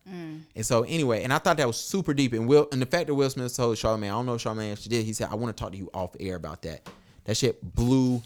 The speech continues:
Speaker 2: my mind. Um, but anyway, Charlemagne probably somewhere laughing because for those who do not know, um, he told Charlemagne, Ch-, the guy, Charlemagne told the guys, he said, "Joe always self-destructs.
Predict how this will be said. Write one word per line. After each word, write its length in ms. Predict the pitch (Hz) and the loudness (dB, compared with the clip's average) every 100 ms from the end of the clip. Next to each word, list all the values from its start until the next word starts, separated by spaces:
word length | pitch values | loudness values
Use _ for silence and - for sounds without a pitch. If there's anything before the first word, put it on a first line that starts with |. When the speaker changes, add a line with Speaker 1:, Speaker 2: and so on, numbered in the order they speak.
| - _ | -10 _
Speaker 2:
my 220 | 95 104 | -2 0
mind. 280 | 104 95 85 - _ _ - - | 0 -4 -8 -14 _ _ -8 0
Um, 340 | 123 110 104 - _ _ _ _ _ _ _ - - _ | 2 2 -2 -10 _ _ _ _ _ _ _ -20 -20 _
but 160 | 117 170 | 2 4
anyway, 320 | 190 147 135 | 4 4 4
Charlemagne 400 | 151 185 196 170 | 4 2 2 -2
probably 200 | - 156 | 0 0
somewhere 240 | 160 143 131 | 0 0 2
laughing 240 | 131 127 | 2 2
because 240 | 117 123 | -4 -6
for 140 | - 127 | -4 0
those 200 | 139 147 | 2 2
who 60 | 131 | -2
do 80 | |
not 160 | 117 107 | 0 2
know, 220 | 104 104 - - - _ - | 2 0 -4 -20 -20 _ -2
um, 380 | 101 98 92 - _ _ _ _ _ _ _ _ _ | 0 0 -4 -10 _ _ _ _ _ _ _ _ _
he 200 | - 165 | -8 -6
told 380 | 175 - 160 160 | -4 0 2 2
Charlemagne, 760 | - 120 117 110 101 101 101 - _ _ _ - | 2 2 2 0 -2 -4 -6 -10 _ _ _ -8
Ch-, 160 | - 180 | -4 0
the 100 | 139 123 | 2 2
guy, 360 | 131 139 143 - | 4 4 4 2
Charlemagne 380 | 156 170 170 | 2 2 0
told 160 | 156 139 | -4 -2
the 60 | 120 | 0
guys, 240 | 113 - | 0 0
he 80 | 120 | -4
said, 300 | 123 107 - _ _ 104 | 0 0 -2 _ _ -2
"Joe 300 | 117 131 131 | 4 6 4
always 340 | 113 120 120 120 | 2 2 2 0
self-destructs. 880 | 117 107 - 98 101 85 - - | -2 -2 -4 -4 -2 -4 -6 -12